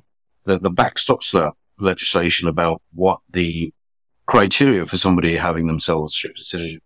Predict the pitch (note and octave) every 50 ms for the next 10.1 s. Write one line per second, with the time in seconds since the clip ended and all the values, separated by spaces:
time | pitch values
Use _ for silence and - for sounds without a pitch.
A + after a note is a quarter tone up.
0 | _ _ _ - C3+ C3 G#2 F#2 G2 - - _ _ _ _ - A#2+ B2+ B2 B2
1 | C3 C#3+ C3 - C3 A#2 A#2+ A2+ A#2+ B2 C3+ D#3 D3+ - - - _ _ _ _
2 | _ _ _ _ _ _ _ _ _ _ _ _ _ - G#2+ G#2 G2 F#2+ F2+ F#2
3 | F2+ F#2 - - - - - - - G2+ A2 A2+ A2 - - G2+ F#2 E2+ F#2+ A2
4 | G#2+ - G#2 F#2 - - F#2+ F#2+ - G#2 G#2+ F2+ F#2+ F2 - - D3 B2 - _
5 | _ _ _ _ _ _ - F#2+ F#2+ F2+ - - A#2+ A2+ G#2 G2 F#2+ - - F#2
6 | F2+ F2 D#2+ F2 E2+ E2+ - - _ _ _ _ _ - D2+ E2 - - G#2+ -
7 | - E2 D2 D#2+ E2 D#2+ D#2+ D#2+ - _ _ _ _ _ - F#2+ F2+ E2 D#2+ D#2
8 | D#2 - - F2+ F2 E2+ E2+ E2 D#2 - _ - E2 - - - G2+ E2+ - -
9 | - F#2 F2+ F#2 F#2+ - _ _ _ - - - - - - - G#2 F2+ G2 F#2+
10 | F#2 F2+